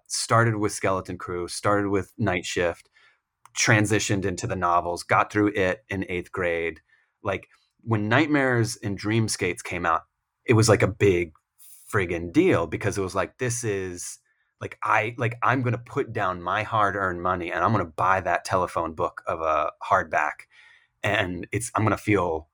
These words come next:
like I'm gonna just, it's, it's gonna, it's gonna be for me. And, um, like, it was my choice. And, uh, I, I, you know, I <laughs> love Stephen King, but I didn't, I didn't,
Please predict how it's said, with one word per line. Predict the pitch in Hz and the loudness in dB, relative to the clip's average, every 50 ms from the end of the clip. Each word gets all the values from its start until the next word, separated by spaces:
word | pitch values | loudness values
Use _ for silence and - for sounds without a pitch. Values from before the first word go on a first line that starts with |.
| _ - | _ -2
like | - 107 104 | -2 0 4
I'm | 107 | 6
gonna | 120 120 117 - | 8 8 6 4
just, | - - - - - | 0 -8 -8 -6 -2
it's, | - 127 120 - - | -2 -2 -2 -2 -2
it's | - 120 - | -2 0 2
gonna, | - 151 131 113 101 92 - _ _ _ - | 4 4 4 4 4 0 -6 _ _ _ -4
it's | - 113 - | -2 0 2
gonna | - 127 117 | 4 4 4
be | 117 107 98 90 90 - - | 4 2 0 -2 -8 -12 -10
for | - 85 | -10 -8
me. | 85 87 95 87 73 - - _ _ - - - - _ _ _ _ - | -8 -6 -8 -8 -10 -12 -18 _ _ -20 -20 -20 -20 _ _ _ _ -4
And, | 110 104 104 98 90 | -2 -2 -2 -2 -2
um, | 90 87 85 85 85 80 80 117 | -4 -4 -4 -6 -8 -10 -8 -2
like, | - 127 123 | 0 4 4
it | |
was | 170 143 | 4 4
my | 131 131 139 139 143 131 | 4 4 4 4 4 4
choice. | 131 117 - - 139 110 78 76 - - - _ _ _ _ _ _ _ _ _ _ _ _ _ _ _ _ - | 2 -2 -2 -2 -2 -2 -2 -4 -10 -16 -18 _ _ _ _ _ _ _ _ _ _ _ _ _ _ _ _ 2
And, | 131 123 117 117 117 | 4 6 6 6 6
uh, | 113 104 98 98 92 90 85 - _ - - | 6 6 4 2 0 -2 -4 -8 _ -2 2
I, | 117 117 120 123 117 117 113 107 - - _ _ _ _ _ _ _ _ _ _ _ _ _ _ _ _ _ _ _ _ - - - _ - - | 4 4 4 4 4 2 0 -2 -4 -10 _ _ _ _ _ _ _ _ _ _ _ _ _ _ _ _ _ _ _ _ -16 -16 -16 _ 0 0
I, | 143 147 147 | 0 0 2
you | - 147 143 | 2 2 4
know, | 139 127 123 120 - _ _ _ _ _ - - _ _ _ - | 4 4 2 0 -6 _ _ _ _ _ -20 -20 _ _ _ 0
I | 131 127 | 0 2
<laughs> | 131 131 131 127 120 - | 2 0 -2 0 2 4
love | 175 175 170 151 | 4 4 4 0
Stephen | 127 - - 151 147 139 139 127 | -6 -8 -4 -4 -4 -2 -4 -6
King, | 117 156 170 165 139 123 120 - - - - - - - - _ _ _ | -4 -6 -4 -4 -4 -6 -8 -12 -20 -20 -20 -20 -20 -20 -20 _ _ _
but | - 135 | -2 0
I | 139 139 | 2 4
didn't, | 151 185 190 170 - - | 4 4 2 2 0 0
I | 139 | 2
didn't, | 160 175 185 160 131 107 | 4 4 4 2 0 -2